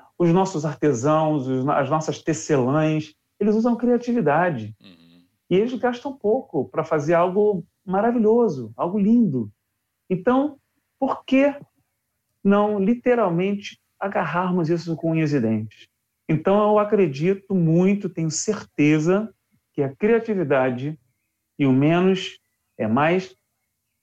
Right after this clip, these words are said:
Speaker 1: é que serão o nosso, as nossas linhas de frente.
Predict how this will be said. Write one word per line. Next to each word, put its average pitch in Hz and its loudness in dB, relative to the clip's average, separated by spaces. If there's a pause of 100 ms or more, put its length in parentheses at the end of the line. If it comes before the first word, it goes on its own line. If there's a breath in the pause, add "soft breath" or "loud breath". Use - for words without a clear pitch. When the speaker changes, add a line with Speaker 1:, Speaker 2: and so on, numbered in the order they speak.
(200)
Speaker 1:
é 156 2
que 156 -8
serão 190 0 (880)
o 143 0
nosso, 139 0 (580)
as 135 -2
nossas 175 0
linhas 165 0
de 151 -2
frente. - -14